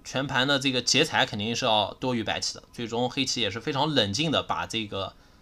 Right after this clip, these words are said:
左下和右上的这个劫材自己把它给补掉啊，这样白棋找不到劫材，只能干着急，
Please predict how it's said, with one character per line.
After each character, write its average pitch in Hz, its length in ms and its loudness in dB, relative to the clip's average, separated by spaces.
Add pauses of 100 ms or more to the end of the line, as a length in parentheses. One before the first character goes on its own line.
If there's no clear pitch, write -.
(460)
左 123 200 6
下 160 200 12
和 143 180 4
右 160 200 6
上 151 200 4
的 113 160 2
这 117 140 -4
个 113 80 -2
劫 120 180 -2
材 113 240 -2
自 131 240 -2
己 101 440 -6
把 104 80 0
它 110 180 0
给 113 140 -6
补 101 200 -12
掉 107 180 0 (100)
啊， - 180 -14
这 - 100 -6
样 104 220 -2
白 98 140 0
棋 - 200 -2
找 98 160 0
不 113 60 -4
到 135 100 6
劫 123 140 2
材， 113 180 0
只 104 140 -6
能 107 120 -4
干 131 180 0
着 131 120 4
急， 107 220 -2